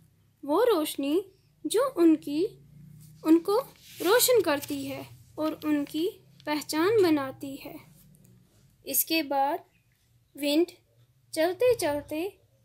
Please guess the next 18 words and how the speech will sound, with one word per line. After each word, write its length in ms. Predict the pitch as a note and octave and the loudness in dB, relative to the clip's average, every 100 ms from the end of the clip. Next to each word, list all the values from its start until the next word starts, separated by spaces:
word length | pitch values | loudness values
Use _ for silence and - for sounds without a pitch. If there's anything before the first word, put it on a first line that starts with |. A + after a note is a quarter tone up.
| - | -8
यही 320 | C#4+ D4+ G4+ | -4 2 2
सवाल 600 | A4 D#4 C4+ C4+ C4+ F#4+ - _ _ _ - - _ _ _ - _ _ _ _ _ _ _ _ _ _ _ _ _ _ - | 2 0 -2 -2 -2 -4 -8 _ _ _ -20 -20 _ _ _ -20 _ _ _ _ _ _ _ _ _ _ _ _ _ _ -14
कि 420 | C4 - - F#4 | -12 -8 -2 0
ज़िंदगी 480 | D4+ E4 F#4 G4 F#4+ | 4 4 4 4 2
क्या 240 | - C#4+ | 0 0
है, 360 | E4 E4 E4 A#4 - _ _ _ - _ _ _ _ | 0 0 0 -2 -6 _ _ _ -20 _ _ _ _
मून 240 | D4+ F4 A4 | 2 4 4
से 160 | A4 | 2
पूछती 500 | G#4+ D#4+ D4 - D4 | -2 -2 -6 -6 -10
है। 240 | C4+ - - - _ _ _ _ _ _ _ _ - | -12 -12 -14 -18 _ _ _ _ _ _ _ _ 0
इस 220 | C5 - | 2 4
सवाल 360 | G4+ D#4 D4 D4+ | 2 4 2 0
का 160 | D4+ | -4
जवाब 580 | C4+ C4+ C4 B3+ C#4 E4 _ _ _ _ _ _ - | -4 -4 -2 -2 -4 -6 _ _ _ _ _ _ -8
मून 420 | C#4 C#4 C#4 E4 - _ _ _ _ _ - | -2 0 0 -2 -6 _ _ _ _ _ 0
बहुत 380 | G#4+ B4+ B4+ E4+ | 2 4 0 -2
ही 140 | D#4+ | -4
गमगीन 760 | C4+ D4 D4 C#4 C#4+ C#4+ D4+ | -2 -2 -2 -4 -6 -4 -4